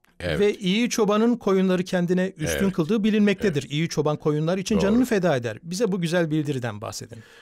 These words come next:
Speaker 1: Yani demek ki iki çobanı hatırlıyorum. Gerçek bir çoban ve ahlaklı bir çoban. Gerçek çoban ilk doğanlardan ve koyunlarının yağlarından Rabbe bir teklifte bulunan,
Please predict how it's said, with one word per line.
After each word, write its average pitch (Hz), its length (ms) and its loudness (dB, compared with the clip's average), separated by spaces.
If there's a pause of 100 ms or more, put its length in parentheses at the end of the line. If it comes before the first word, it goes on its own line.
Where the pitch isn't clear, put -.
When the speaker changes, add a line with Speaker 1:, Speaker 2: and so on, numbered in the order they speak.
(160)
Speaker 1:
Yani 95 760 -2 (380)
demek 107 600 -2
ki 90 200 -4
iki 120 260 -4
çobanı 82 400 -4
hatırlıyorum. 73 880 -8
Gerçek 104 440 -4
bir 107 100 -2
çoban 165 400 -8 (200)
ve 131 260 0
ahlaklı 85 760 -6
bir 71 200 -4
çoban. 69 720 -6
Gerçek 113 440 -4
çoban 101 540 -4 (360)
ilk 196 340 -6
doğanlardan 78 840 -4
ve 156 180 -2
koyunlarının 90 840 -4 (220)
yağlarından 76 880 -2
Rabbe 80 540 -4
bir 76 120 -6
teklifte 80 600 -6
bulunan, 76 320 -6